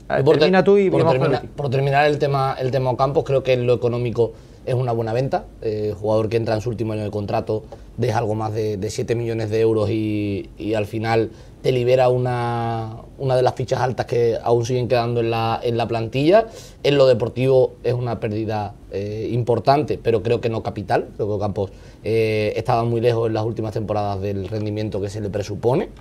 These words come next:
Speaker 2: a pesar de que lo intenta, a pesar de que se deja todo en el campo, creo que estaba lejos de su rendimiento. Pero,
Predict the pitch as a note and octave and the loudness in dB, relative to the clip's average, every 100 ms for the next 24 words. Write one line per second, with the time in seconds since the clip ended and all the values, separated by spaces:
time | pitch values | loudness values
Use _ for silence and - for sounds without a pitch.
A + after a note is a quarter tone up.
0 | - - - - - G2+ F#2+ G2+ G2+ F#2+ | -20 -20 -12 -8 -6 -4 -4 -4 -4 0
1 | G2 C#3+ C#3 A2 A2 G2+ G2 A2 G2 - | 2 4 2 0 -6 -4 -4 -6 -6 -2
2 | G#2+ G#2 G2+ A2 G#2 G2+ G#2 A2 G2+ G#2+ | -2 -2 -4 -4 -2 -2 -2 -2 -2 -2
3 | G#2 G2 - - - - B2+ B2 C#3 B2 | -2 -6 -12 -20 -20 -2 2 4 4 4
4 | A#2+ A#2+ C3+ D3 G#3 G#3+ - - - - | 2 0 0 2 2 2 -8 -20 -20 -20
5 | - - D3+ E3+ | -8 4 6 6